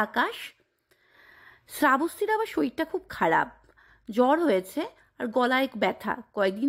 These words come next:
ধরে বেশ সুইমিং পুলে চান করেছে, বৃষ্টিতে ভিজেছে, ব্যাস ঠান্ডা লেগে গেছে। আজকে স্কুল পাঠাইনি, কেন কালকে স্কুলে ওদের প্রোগ্রাম আছে, প্রোগ্রামে শ্রাবস্তী পার্টিসিপেট করছে, তো সেই কারণে আজকে পাঠাইনি।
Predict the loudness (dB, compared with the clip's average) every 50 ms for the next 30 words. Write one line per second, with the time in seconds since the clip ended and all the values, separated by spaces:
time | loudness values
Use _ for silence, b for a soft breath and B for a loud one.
0 | 0 0 -2 -2 0 0 2 2 2 2 0 0 0 0 2 2 2 0 0 0
1 | -2 -2 0 0 0 0 0 0 -2 -2 -2 -2 -2 -2 -2 -2 -2 -2 -4 -6
2 | -6 -8 -8 -6 -4 -4 -2 -2 0 0 0 -2 0 0 2 2 2 0 b b
3 | b b b b 0 0 2 0 0 -2 0 0 2 4 4 2 2 0 0 0
4 | 0 0 0 0 -2 -4 -8 -8 -10 B B B B B B B B B B B
5 | B -2 -2 -2 -2 -4 -4 -2 0 2 2 4 4 4 2 2 2 0 0 0
6 | 2 0 0 -2 -4 -6 b b b b b b b b b b -4 -2 -2 0
7 | 2 2 2 2 0 -4 -8 -8 -8 -8 -4 -2 0 0 0 0 0 -2 -2 0
8 | 0 2 2 2 2 2 2 2 0 -2 -4 -4 -4 -4 -6 -10 b b b b
9 | b b b b -4 -2 0 2 2 2 2 2 2 2 2 2 2 2 0 -2
10 | -2 0 0 0 0 -2 -6 -12 -10 -6 -4 -4 -4 -4 -4 -4 -4 -4 -4 -6
11 | -10 -10 -8 -8 -8 -4 -4 0 2 2 2 4 4 2 0 0 -2 -4 -2 0
12 | 0 -2 0 -2 -2 -2 0 -2 -4